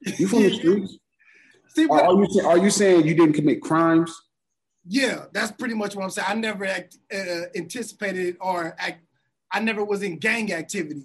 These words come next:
Speaker 2: I could say.
Speaker 1: Again, like, that's one of them things, man, that's been overstated. I mean, what's gang activity?
Speaker 2: Gang activity is,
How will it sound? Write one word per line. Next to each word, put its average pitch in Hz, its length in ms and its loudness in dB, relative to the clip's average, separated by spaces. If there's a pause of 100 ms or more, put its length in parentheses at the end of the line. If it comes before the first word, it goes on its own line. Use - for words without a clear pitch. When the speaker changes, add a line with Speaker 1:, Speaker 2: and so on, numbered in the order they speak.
Speaker 2:
I 160 100 -10
could 151 140 -18
say. 156 140 -14 (1500)
Speaker 1:
Again, 160 600 2
like, 143 180 0
that's 185 220 4
one 180 160 4
of 165 60 4
them 151 140 2 (140)
things, 175 340 4
man, 156 200 4
that's 151 180 2
been 135 220 -2
overstated. 143 920 2 (720)
I 120 60 -2
mean, 127 180 2
what's 185 340 2
gang 156 360 2
activity? 143 600 0 (1700)
Speaker 2:
Gang 214 180 -6
activity 214 540 -6
is, 202 540 -4